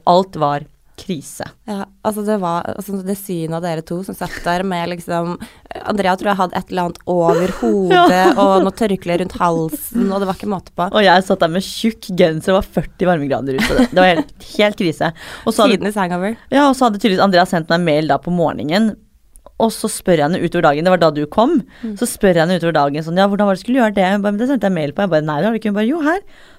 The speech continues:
Speaker 1: Så jeg, "Andrea, jeg tror seriøst jeg var full, for den mailen der husker jeg ikke." Hun bare, "Du har jo svart på den." Så jeg husket ikke at jeg har svart på den mailen en gang.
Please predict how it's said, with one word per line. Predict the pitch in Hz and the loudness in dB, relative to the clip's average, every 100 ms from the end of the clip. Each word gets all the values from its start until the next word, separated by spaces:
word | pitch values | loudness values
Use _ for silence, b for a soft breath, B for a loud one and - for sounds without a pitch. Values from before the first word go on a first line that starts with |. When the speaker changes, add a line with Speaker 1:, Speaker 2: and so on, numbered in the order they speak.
| b | b
Speaker 1:
Så | 233 | -2
jeg, | - | 0
"Andrea, | 196 170 170 | -2 -2 -2
jeg | 175 - | -4 -6
tror | 185 - | -8 -2
seriøst | 180 165 - | -2 0 -2
jeg | 156 | -4
var | |
full, | - 196 | -4 -2
for | 214 | 0
den | 190 | 0
mailen | 160 156 | 0 0
der | 208 | -2
husker | - - - - | -6 -10 -4 -2
jeg | |
ikke." | 220 | 2
Hun | 220 | 4
bare, | 220 | 4
"Du | 220 | 4
har | |
jo | 208 | 2
svart | - 165 135 170 - | -2 -2 0 -2 0
på | 233 554 | -2 0
den." | - - B B B | -4 -4 B B B
Så | 247 359 | -4 0
jeg | 339 | 0
husket | - 330 392 349 - | -2 -6 -4 -6 -4
ikke | - | -2
at | 214 | -2
jeg | 214 | 0
har | |
svart | 214 175 - | 2 2 2
på | 196 | 2
den | 190 180 | 4 4
mailen | 196 202 151 240 | 4 4 4 4
en | 240 | 6
gang. | 285 330 | 4 4